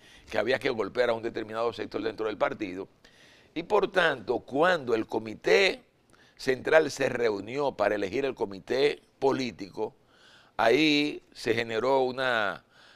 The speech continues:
eh, una situación complicada, porque era notorio que, que se quería cambiar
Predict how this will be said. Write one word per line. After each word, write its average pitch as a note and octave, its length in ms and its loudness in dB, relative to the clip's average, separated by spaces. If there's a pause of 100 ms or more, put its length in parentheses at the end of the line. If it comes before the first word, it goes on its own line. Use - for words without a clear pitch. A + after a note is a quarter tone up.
(120)
eh, G#2+ 200 2
una B2+ 220 -2
situación B2 540 -2
complicada, G#2+ 760 2
porque A#2 280 0
era D#3 120 10
notorio D3+ 540 4
que, B2+ 140 0
que - 100 -16
se F2+ 160 -6
quería A#2+ 400 2
cambiar G#2+ 720 4